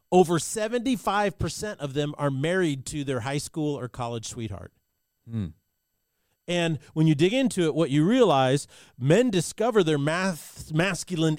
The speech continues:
Speaker 1: ethos to provide, and then a feminine wife understands that. Most of those billionaires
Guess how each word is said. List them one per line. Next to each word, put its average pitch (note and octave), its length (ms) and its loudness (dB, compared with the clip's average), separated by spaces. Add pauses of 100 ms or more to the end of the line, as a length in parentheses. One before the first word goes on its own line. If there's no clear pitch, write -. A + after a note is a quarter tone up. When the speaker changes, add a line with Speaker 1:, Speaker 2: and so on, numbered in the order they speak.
Speaker 1:
ethos F3+ 560 2
to D#3 140 -4
provide, C3+ 1000 0 (540)
and E3+ 200 0
then E3+ 160 2
a C3+ 140 0
feminine F#3 640 -2
wife F3 420 -4
understands E3 640 -4
that. G2+ 180 -8
Most G3 260 6
of C#4 80 -10
those G#3 220 -2
billionaires D3 800 0